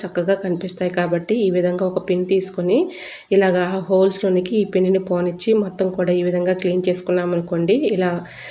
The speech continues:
మనకి బ్లాక్ అయిపోయినటువంటి ఆ హోల్స్ కూడా కనిపిస్తాయి. కాబట్టి ఇలా పౌడర్తో చక్కగా టిష్యూ పేపర్ తీసుకొని లేదంటే ఒక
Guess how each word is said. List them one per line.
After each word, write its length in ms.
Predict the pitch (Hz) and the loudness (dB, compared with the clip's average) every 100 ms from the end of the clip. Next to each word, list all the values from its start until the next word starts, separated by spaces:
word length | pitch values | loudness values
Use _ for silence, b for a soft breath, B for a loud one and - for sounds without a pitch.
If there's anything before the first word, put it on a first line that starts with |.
| B 190 | B 2
మనకి 220 | 202 196 180 | 2 2 2
బ్లాక్ 260 | 180 180 202 | 0 2 0
అయిపోయినటువంటి 640 | 202 185 175 175 180 175 208 185 | 2 0 0 0 0 2 0 0
ఆ 40 | 165 | -2
హోల్స్ 260 | 175 175 180 180 | 0 0 0 0
కూడా 120 | 185 180 | 0 -2
కనిపిస్తాయి. 500 | 175 180 180 180 180 | -2 -2 -2 -6 -4
కాబట్టి 380 | 175 175 175 262 226 | -2 -2 2 4 4
ఇలా 160 | 180 170 | 2 -2
పౌడర్తో 480 | 175 175 175 175 196 185 | -2 0 2 2 0 -4
చక్కగా 340 | 170 185 190 226 - - | -6 -4 -2 -2 -2 0
టిష్యూ 220 | 190 175 180 | 0 0 -2
పేపర్ 260 | 170 175 190 | -4 -4 -4
తీసుకొని 320 | 185 - 190 208 | -4 0 0 4
లేదంటే 260 | 185 175 180 | 2 2 0
ఒక 120 | 175 | -2